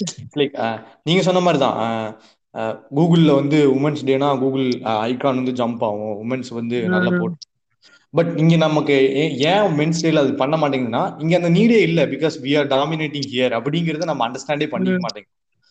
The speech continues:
Speaker 2: அது வந்து
Speaker 1: ம்.
Speaker 2: இன்னமுமே புரிஞ்சுக்காம நிறைய பேர் நீங்க சொல்ற மாதிரி, அஹ், எங்களுக்கு வந்து எங்களுக்கான எஸ்டாப்ளிஷ்மெண்ட் கிடைக்கல, எங்களை வந்து எல்லாரும் இங்கேயும் இக்னோர் தான் பண்றாங்க அப்படிங்கிற மாதிரி, அஹ், like, people are projecting it, but it should not be like that. நீங்க சொன்ன மாதிரி அந்த தீம் பேஸ்டு, என்ன தீம் இந்த வருஷம்,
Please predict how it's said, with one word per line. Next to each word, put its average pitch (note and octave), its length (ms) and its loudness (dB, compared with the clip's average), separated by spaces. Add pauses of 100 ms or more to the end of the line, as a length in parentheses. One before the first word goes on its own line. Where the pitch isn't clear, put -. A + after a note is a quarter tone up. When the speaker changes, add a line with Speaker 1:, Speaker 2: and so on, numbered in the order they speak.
(420)
Speaker 2:
அது B2 160 2
வந்து D3+ 180 6
Speaker 1:
ம். F#3 60 2
Speaker 2:
இன்னமுமே F3 480 0
புரிஞ்சுக்காம D#3 500 2
நிறைய C3+ 220 2
பேர் C#3 120 0
நீங்க C3+ 180 -2
சொல்ற B2+ 220 -4
மாதிரி, C#3 220 -4 (420)
அஹ், A#2+ 300 -2
எங்களுக்கு B2+ 420 -2
வந்து C3 200 0
எங்களுக்கான C3 400 0
எஸ்டாப்ளிஷ்மெண்ட் B2 600 -4
கிடைக்கல, G#2+ 440 -2
எங்களை A2 260 -4
வந்து A#2+ 180 -4
எல்லாரும் A#2 340 -4 (280)
இங்கேயும் C#3 380 2
இக்னோர் C#3 280 0
தான் C3 160 2
பண்றாங்க G#2+ 420 -4
அப்படிங்கிற G#2+ 400 -10
மாதிரி, B2 220 -2 (200)
அஹ், F#2 300 -18 (680)
like, A#2+ 200 -6
people C#3+ 240 2
are F3+ 140 4
projecting C#3+ 460 0
it, G3 140 0
but C#3+ 180 0
it B2+ 140 0
should C3 220 -4
not C#3+ 280 2
be D3 160 4
like C3 200 0
that. A2+ 160 -6 (360)
நீங்க C#3 220 2
சொன்ன D3 180 2
மாதிரி F3 200 4
அந்த C3 120 -4
தீம் D#3+ 280 2
பேஸ்டு, C#3+ 240 4
என்ன C3+ 260 0
தீம் C#3 240 -2
இந்த A2+ 160 -2
வருஷம், G#2+ 340 -6